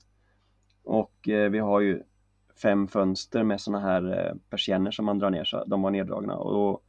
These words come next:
jag titt-, sätter mig upp i sängen och tittar ut, och sen ser jag att det är som en gyllene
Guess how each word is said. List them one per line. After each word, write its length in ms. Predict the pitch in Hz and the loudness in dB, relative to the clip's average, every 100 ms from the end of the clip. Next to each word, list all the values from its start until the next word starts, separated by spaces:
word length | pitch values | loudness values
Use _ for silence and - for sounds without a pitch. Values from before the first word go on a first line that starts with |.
| _ _ _ _ _ _ _ _ | _ _ _ _ _ _ _ _
jag 300 | - 127 120 | 4 6 6
titt-, 340 | - 127 _ - | 2 -4 _ 0
sätter 380 | - - - 160 | 0 0 -2 2
mig 120 | 147 | 2
upp 260 | 110 - | 0 -8
i 40 | - | -4
sängen 340 | - 82 87 | -2 0 -2
och 100 | 104 | -4
tittar 300 | - - - | -8 -8 -2
ut, 360 | 104 143 120 - | 2 2 0 -6
och 100 | - | -4
sen 160 | 113 | -4
ser 120 | 104 107 | -2 -2
jag 80 | 92 | -2
att 80 | - | 0
det 100 | 98 | 2
är 220 | 95 90 | 2 0
som 220 | - 104 | -2 0
en 220 | 95 90 - _ _ _ _ - | 0 -2 -6 _ _ _ _ -4
gyllene 960 | 107 120 104 90 101 107 107 101 95 | 2 4 4 2 2 2 2 2 -2